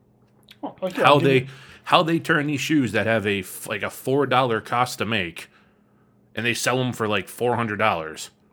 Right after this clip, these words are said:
Speaker 2: Like, h-, how do they do that exactly? You just go look at some of their business practices. But nobody wants to pay attention to that, 'cause that's a different country. That's a different narrative. Nobody, nobody seems to care. Well, some people care, but nobody at the front line of this seems to care.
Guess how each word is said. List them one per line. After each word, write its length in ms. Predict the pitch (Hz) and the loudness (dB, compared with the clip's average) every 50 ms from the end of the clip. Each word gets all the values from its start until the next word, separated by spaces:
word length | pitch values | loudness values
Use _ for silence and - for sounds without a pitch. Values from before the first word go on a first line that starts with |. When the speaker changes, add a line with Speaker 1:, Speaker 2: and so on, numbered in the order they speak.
| _ _ _ _ _ _ _ _ _ _ _ _ _ _ _ | _ _ _ _ _ _ _ _ _ _ _ _ _ _ _
Speaker 2:
Like, 160 | - 104 107 | -8 -8 -6
h-, 40 | - - | -6 -8
how 340 | 135 131 - - - 175 | -10 -8 -8 -4 -2 -2
do 100 | 196 233 | -2 0
they 180 | 233 233 226 202 | -2 -2 -4 -4
do 360 | 156 127 - - 123 120 110 | -6 -10 -6 -2 0 0 2
that 120 | 101 90 90 | 0 0 -2
exactly? 380 | 170 - - 90 85 92 98 | -4 -4 -6 -8 -6 -6 -8
You 60 | 95 | -6
just 140 | 160 208 - | -8 -6 -4
go 80 | - 247 | -4 -2
look 180 | 254 262 - | -2 -2 -4
at 60 | 220 - | -4 -2
some 140 | - 185 | -2 -2
of 60 | 165 156 | 0 0
their 100 | 151 - | 0 0
business 360 | - 117 113 113 107 98 - | 0 -2 -2 -2 -4 -6 -6
practices. 640 | - 95 92 87 - - 90 - 92 85 - - - - - - - - - | -6 -6 -6 -6 -8 -10 -12 -12 -12 -14 -14 -16 -20 -20 -20 -20 -12 -10 -8
But 160 | - 185 170 | -8 -4 0
nobody 320 | 190 202 214 214 226 226 | 0 2 2 2 0 2
wants 260 | 202 196 196 185 - - | 2 2 0 0 0 -2
to 120 | - 151 | -4 -4
pay 400 | 127 - - 98 98 - - 160 | -4 -8 -16 -20 -8 -2 0 0
attention 320 | 143 - 139 151 147 - 104 | 2 2 0 -2 -2 -4 -6
to 60 | 87 | -6
that, 180 | 85 85 - - | -6 -8 -8 -4
'cause 60 | - | -2
that's 160 | 131 139 139 | -2 -2 -2
a 40 | 139 | -4
different 280 | 160 165 - - - - | -4 -4 -6 -6 -4 -2
country. 280 | 143 139 131 135 80 | -2 -2 -2 -4 -8
That's 140 | 87 101 - | -6 -4 -2
a 40 | 135 | -2
different 260 | 117 110 - 107 110 | -2 -4 -4 -4 -4
narrative. 440 | 110 104 87 80 78 76 - - - _ _ _ _ _ _ _ _ _ _ _ _ _ _ _ _ _ _ _ _ - | -2 -2 -4 -4 -8 -14 -18 -20 -20 _ _ _ _ _ _ _ _ _ _ _ _ _ _ _ _ _ _ _ _ -8
Nobody, 380 | 82 107 117 139 143 160 156 139 | -6 -4 -2 0 0 0 -2 0
nobody 320 | 113 117 131 160 190 180 | 0 0 2 2 0 -2
seems 280 | 165 - 190 180 156 - | 0 0 0 0 0 -2
to 80 | 160 | -4
care. 420 | - - 170 123 82 80 80 - - _ _ _ | 0 2 2 2 2 0 -4 -10 -16 _ _ _
Well, 120 | - 110 - | -12 -6 -4
some 160 | - 139 113 | -2 -2 -2
people 200 | 101 92 85 82 | -4 -6 -8 -8
care, 280 | - 90 85 82 80 - - - - _ | -8 -8 -10 -10 -10 -14 -18 -20 -20 _
but 100 | - 92 | -4 0
nobody 320 | 107 139 143 139 135 139 - | 2 2 2 2 2 2 0
at 80 | - | 0
the 80 | - 123 | 0 0
front 220 | - 139 123 117 | 0 -2 0 0
line 100 | 117 110 | 0 0
of 80 | 104 104 | 2 2
this 140 | 131 127 - | 0 0 0
seems 200 | 113 107 95 - | -4 -6 -6 -6
to 60 | 85 | -8
care. 400 | - - 147 127 92 80 78 - | -2 0 2 2 2 0 -2 -8